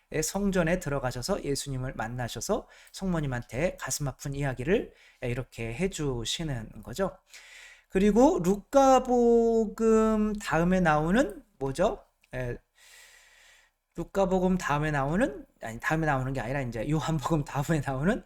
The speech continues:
사도신-, 아니, 사도행전이 또 루카가 쓴 거잖아요. 그 사도행전은 뭐부터 시작하죠? 음, 성령 강림부터 시작해요. 그 성령으로 시작해서 이제 성령으로 끝나고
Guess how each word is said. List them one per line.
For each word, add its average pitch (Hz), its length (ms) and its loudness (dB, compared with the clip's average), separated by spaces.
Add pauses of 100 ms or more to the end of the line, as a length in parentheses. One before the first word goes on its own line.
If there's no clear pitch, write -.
(220)
사도신-, 247 960 2 (140)
아니, 139 100 -6
사도행전이 240 1400 2 (1400)
또 190 120 6
루카가 208 380 2
쓴 220 180 -2
거잖아요. 143 300 0
그 202 60 -2
사도행전은 233 760 2
뭐부터 165 360 2
시작하죠? - 600 -2 (680)
음, 127 720 -6
성령 240 720 -2
강림부터 180 920 0
시작해요. - 420 -10 (760)
그 175 60 -2
성령으로 233 1500 2
시작해서 240 800 0 (680)
이제 240 140 0
성령으로 269 580 4
끝나고 294 640 2